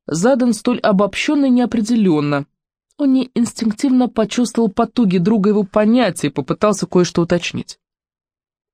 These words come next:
«Скажем, к примеру, сегодня возвращаешься ты с работы к себе домой и чувствуешь, что что-то не так». Он не весь напрягся, чтобы успеть на одном дыхании описать столь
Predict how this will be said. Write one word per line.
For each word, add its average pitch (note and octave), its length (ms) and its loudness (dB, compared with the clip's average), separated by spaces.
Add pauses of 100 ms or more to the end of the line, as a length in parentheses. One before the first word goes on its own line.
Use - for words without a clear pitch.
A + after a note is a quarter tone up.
(460)
«Скажем, E3+ 380 -2
к - 80 -14
примеру, F3+ 320 2
сегодня F3+ 340 -2
возвращаешься F#3 640 0
ты D#3 120 -2
с - 100 -8
работы E3 340 0
к - 40 -10
себе D3+ 220 -4
домой D#3+ 320 0
и - 20 -4
чувствуешь, G3 380 -2
что - 160 -6
что-то G#3 300 -2
не B3+ 100 2
так». - 380 -4 (880)
Он D#3 140 0
не D3 80 0
весь D3+ 180 -2
напрягся, F3+ 500 -2
чтобы C#3+ 280 -4
успеть F#3 280 -2
на D3+ 100 2
одном D#3 240 0
дыхании E3+ 400 -2
описать F3 360 -4
столь D#3+ 240 -2